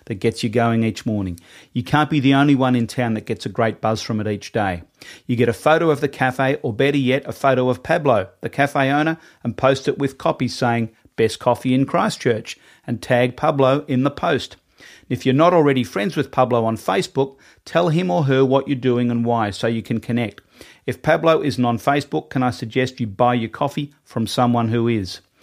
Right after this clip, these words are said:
Then guess what? Pablo is going to share this photo on his page and boom, you've just extended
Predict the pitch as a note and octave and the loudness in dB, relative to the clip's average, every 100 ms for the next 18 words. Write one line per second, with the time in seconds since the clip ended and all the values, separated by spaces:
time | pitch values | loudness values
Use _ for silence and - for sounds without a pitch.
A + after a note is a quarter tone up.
0 | - - - B2+ B2+ D3 - D#3 C3 - | -20 -20 -2 2 4 4 4 2 2 -2
1 | - _ - E3+ F#3 D#3 C3+ - C3+ B2+ | -20 _ 0 0 4 4 2 2 2 4
2 | B2 - - F3 F3+ D3+ - B2+ A2+ A2+ | 2 -2 -2 2 2 0 -4 0 0 2
3 | A#2 A#2 B2 B2 C#3 - - B2+ C3+ - | 0 0 2 2 0 -2 0 2 0 -2
4 | B2 G#2 B2+ B2 A2 F2+ - - _ G#2+ | -4 -2 2 2 2 -4 -12 -20 _ -10
5 | F2+ A2+ A2+ - C3 - A#2 A2+ A2 | 0 0 0 -4 -6 -4 0 0 -2